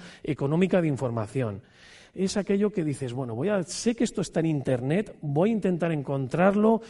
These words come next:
y después de dos horas, tres, varios días buscando la información, el producto en Wallapop o lo que sea, al final lo encontráis.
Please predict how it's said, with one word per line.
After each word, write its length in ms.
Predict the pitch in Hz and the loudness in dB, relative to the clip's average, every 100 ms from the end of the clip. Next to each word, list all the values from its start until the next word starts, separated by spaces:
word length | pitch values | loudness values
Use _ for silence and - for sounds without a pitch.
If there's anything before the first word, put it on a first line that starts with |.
| - - | -18 -8
y 140 | 175 | -2
después 520 | 135 123 - 160 180 127 | -2 -2 -4 0 0 0
de 80 | |
dos 260 | 127 202 - | -2 -2 -2
horas, 380 | 190 151 120 - | -2 0 -2 -6
tres, 340 | 165 165 131 123 | -2 0 0 2
varios 380 | 160 180 165 143 | 2 4 0 0
días 260 | 143 117 | -2 -2
buscando 500 | 127 117 - 165 160 | -4 -4 -2 0 0
la 60 | 139 | -2
información, 640 | 117 123 120 - 180 175 175 - - | -4 -4 -4 0 0 0 -4 -18 -2
el 220 | 139 131 | 0 0
producto 380 | 127 156 175 160 | 0 0 2 -2
en 100 | 131 | 2
Wallapop 500 | 131 110 - 165 - | 2 2 2 0 0
o 80 | 127 | -2
lo 120 | 117 | -2
que 100 | 123 | -4
sea, 160 | 180 | -2
al 220 | 190 131 123 | 0 0 -2
final 320 | 135 151 180 | -2 -2 0
lo 100 | 160 | -2
encontráis. 680 | 127 123 113 120 113 101 | -4 -6 -8 -4 -4 -4